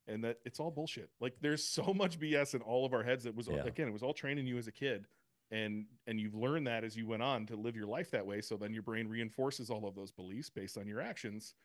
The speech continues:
Speaker 1: It's, it's all, it's, it's, it's all nonsense. And so, you know, it took a long time for me to work through that. And I've, I've worked through it with some of the best coaches in the world, but in the beginning, you gotta work on it, right? And, and that was the best advice ever given to me, was just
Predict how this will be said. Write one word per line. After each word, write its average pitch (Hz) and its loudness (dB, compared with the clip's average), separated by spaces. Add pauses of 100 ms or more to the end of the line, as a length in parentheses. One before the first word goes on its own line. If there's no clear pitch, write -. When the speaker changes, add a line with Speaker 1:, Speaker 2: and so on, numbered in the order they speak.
(320)
Speaker 1:
It's, 165 -12
it's - -10
all, 170 -2
it's, - -10 (180)
it's, 117 -8
it's 120 -6
all 117 4
nonsense. 98 -6
And 110 0
so, 110 4 (600)
you 143 4
know, 131 6
it 117 2
took 160 2
a 143 4
long 127 6
time 180 2
for 135 0
me 135 4
to 131 4
work 135 4
through 165 4
that. 185 8
And 127 4
I've, 123 2 (120)
I've 123 4
worked 127 -2
through 135 2
it 139 2
with 131 0
some 127 0
of 123 0
the 117 -2
best 123 2
coaches 131 0
in 131 0
the 123 2
world, 135 6
but 113 4 (300)
in 123 -2
the 123 0
beginning, 123 2 (120)
you 120 0
gotta 139 6
work 98 -4
on 92 -4
it, 92 -8
right? 113 0
And, 104 -4
and 104 -4
that 120 0
was 123 -2
the 120 -8
best 113 -2
advice 107 -4
ever 101 -4
given 98 -6
to 92 -10
me, 92 -10
was 92 -8
just - -6